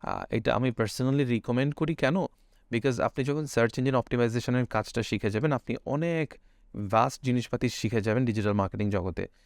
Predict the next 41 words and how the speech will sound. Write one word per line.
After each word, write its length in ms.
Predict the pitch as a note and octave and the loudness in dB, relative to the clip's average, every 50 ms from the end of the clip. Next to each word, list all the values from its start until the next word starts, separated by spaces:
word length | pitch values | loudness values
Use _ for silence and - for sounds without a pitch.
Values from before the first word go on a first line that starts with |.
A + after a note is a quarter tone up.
| _ _ - - | _ _ -12 -2
কিওয়ার্ড 400 | - C3 A#2+ A#2 A2+ A2+ A2 G#2 | 0 2 4 6 6 4 4 2
কী 140 | - A2+ A2 | 0 0 0
জিনিস, 440 | G#2 A2+ G#2+ A2 A2 G#2+ G2+ - - | 0 2 0 2 2 0 0 -2 -2
তারপরে 380 | - G2 G2 G2 G2+ G2+ G2+ G2 | 0 0 0 0 0 2 2 2
হচ্ছে 520 | G2 G2 F2+ - - - - G2+ G2 G2+ - - - - - - | 2 0 -2 -4 -8 -4 -2 0 0 -2 -4 -8 -18 -20 -14 -6
কীভাবে 280 | - G#2 A2+ A2+ G#2+ | -4 -2 0 0 0
ওয়েব 260 | G#2 G2+ A2 A2 G#2 A2 | 2 4 4 2 4 2
রিসার্চ 420 | A2+ G2 - - A2 A2 G2+ - | 0 0 2 2 2 2 2 0
করতে 280 | - G2 F#2+ G2 - G#2 | -4 -6 -6 -4 -4 -4
হয়, 380 | F#2 G#2+ G#2 G2+ G2 G2+ G2+ - - - - - | 0 2 2 2 2 2 -2 -4 -10 -20 -12 -4
ওয়েবসাইটের 680 | - G#2+ A2 G#2 - - - G2+ G2+ - - A2 G#2+ G2+ - _ _ - _ - - | 0 0 0 0 0 -2 -2 0 0 2 0 0 0 0 -4 _ _ -20 _ -8 -2
ins 240 | B2+ B2 A#2+ A2+ G#2 | 0 0 2 2 2
and 140 | A2 A2+ G#2+ | 2 2 2
outs 320 | G#2 G2+ G2+ G2 - - G#2 | 2 2 2 0 -2 -2 0
জিনিসগুলো, 480 | G#2 G#2 G2+ G2 G2 G2+ G#2+ G#2 G#2+ | 0 2 2 0 0 0 2 2 2
বেসিক 400 | G2 G2+ G2+ F#2+ - - G#2+ G2 | 2 2 -2 -2 -2 -2 -2 -2
জিনিসগুলো, 500 | - A2 G#2 G2+ F#2+ G2 G#2 G2+ C#3+ D3+ | 0 -2 -2 -2 -2 -2 0 2 2 2
এগুলো 180 | A#2+ A2+ G2+ G2 | 2 0 -2 -2
আপনারা 260 | F2+ - G#2+ A2+ C3+ | -2 -2 -2 -2 -2
বুঝে 300 | C3 G#2+ G#2+ F#2+ - G2+ | 0 0 -2 0 0 0
যাবেন, 200 | G2 G2+ F#2+ F#2+ | 0 0 0 0
জেনে 200 | F#2 G2 F2+ F2+ | 0 -2 -2 -2
যাবেন, 200 | F2 F2 F#2 F2+ | -2 -2 -2 -2
যেটা 220 | F2 G2+ G2 G2+ | -2 0 0 0
আসলে 280 | G#2 - - - D#3 - - - | -2 -2 -2 -2 -2 -2 -2 -2
অন্য 340 | - B2 A#2 A#2 B2+ C3 | -2 0 0 2 0 0
যে 120 | A2+ A#2+ A2+ | 2 0 0
কোনো 200 | A#2+ A2+ A2+ G#2+ | 2 2 2 2
মার্কেটিং 400 | G2+ G#2 G2+ - G2+ G2+ G#2 G2+ | 2 2 0 0 0 -2 -2 -2
করতে 260 | - F#2+ F2 - G2+ | -4 -6 -2 -2 0
গেলে 200 | G#2 B2 F3 B3 - _ _ _ - - - | 2 2 0 -2 -4 _ _ _ -20 -12 -4
আপনাকে 420 | - G#2 - - G#2 G2+ G2 A#2+ | -4 -4 -2 -2 -4 0 0 0
এটা 140 | A#2 - G#2 F#2 F#2 | 0 -2 -4 -4 0
হেল্প 180 | A#2 C#3+ C#3 A#2+ | 2 2 2 0
করবে। 380 | _ - - F#2+ - - - - _ _ _ _ _ _ _ _ _ _ _ _ _ _ _ _ _ - _ - | _ -10 -8 -8 -6 -6 -8 -8 _ _ _ _ _ _ _ _ _ _ _ _ _ _ _ _ _ -20 _ -12
Then 340 | G#2 G#2 - E3 G#3 A#3 A3+ - _ - | -4 4 4 6 6 6 2 -2 _ 0
এসইও 320 | C3+ C#3+ - - F#3+ G3+ | 0 0 0 0 -2 0
শেখার 340 | F#3 - F3 E3 - F3 E3 | 0 0 0 0 0 0 -2
পর 180 | - - G#3 G#3 | 0 0 2 4
আপনারা 340 | E3+ - - - A#2+ B2 A#2+ | 4 2 4 2 2 2 2
চাইলে 320 | - B2+ A#2+ C#3+ F#3 | 2 0 0 0 -2